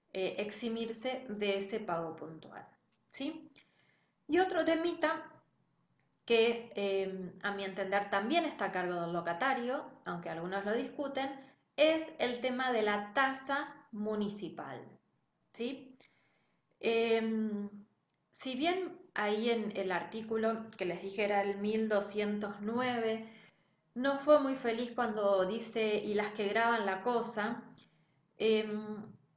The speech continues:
digamos, hay consenso en establecer que la tasa municipal no grava la cosa,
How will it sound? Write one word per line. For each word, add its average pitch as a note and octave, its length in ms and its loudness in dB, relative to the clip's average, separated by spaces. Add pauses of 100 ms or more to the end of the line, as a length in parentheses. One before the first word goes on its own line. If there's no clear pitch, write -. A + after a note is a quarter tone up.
(120)
digamos, G#3+ 420 0
hay D4 180 0
consenso C4 1040 -2 (840)
en B3 140 0
establecer A3+ 920 0
que - 480 0 (360)
la F#3+ 320 0
tasa D4+ 360 0
municipal G#3 960 -4 (420)
no C4+ 340 0
grava C4 380 4
la E3 220 -4
cosa, - 480 -4